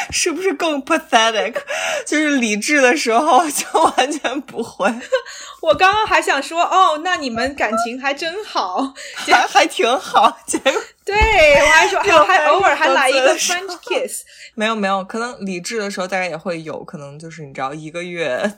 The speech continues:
Speaker 1: 有那么几次这样子，
Speaker 2: 哦，我觉得
Speaker 1: 不是 daily。
Speaker 2: 那说真的挺多的，一个月几次这种。
Speaker 1: 但我觉得结婚之后 daily 就是像你说的，就大家更多的是就是，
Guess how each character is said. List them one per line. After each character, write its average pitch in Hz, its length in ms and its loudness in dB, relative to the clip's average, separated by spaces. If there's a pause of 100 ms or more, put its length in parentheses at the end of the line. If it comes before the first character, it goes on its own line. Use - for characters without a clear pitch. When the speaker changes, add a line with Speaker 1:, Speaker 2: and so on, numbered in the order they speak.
(160)
Speaker 1:
有 165 200 -4
那 170 80 -6
么 175 120 -4
几 180 240 -8
次 190 440 -8
这 175 100 -8
样 156 100 0
子， 262 60 -2
Speaker 2:
哦， 294 300 2
我 226 100 -4
觉 233 160 -4
得 311 120 0
Speaker 1:
不 349 60 -4
是 392 80 -10
daily。 370 540 -4
Speaker 2:
那 202 80 -16
说 285 180 0
真 285 240 -4
的 226 180 -2
挺 190 320 -20
多 202 240 -4
的， 196 300 -10 (220)
一 226 140 -12
个 254 140 2
月 262 220 0
几 202 360 -16
次 254 520 -6
这 240 80 -16
种。 196 140 -10
Speaker 1:
但 359 100 4
我 254 120 2
觉 233 80 -4
得 285 60 -2
结 226 200 -2
婚 302 220 -2
之 320 80 -6
后 262 100 2
daily 220 480 -6
就 185 100 -10
是 220 140 -12
像 196 260 -8
你 - 100 -12
说 139 240 -10
的， 147 60 -10
就 269 160 -6
大 269 160 0
家 226 120 -2
更 214 260 -8
多 196 220 -8
的 190 100 -10
是 175 340 -12
就 185 160 -16
是， - 300 -14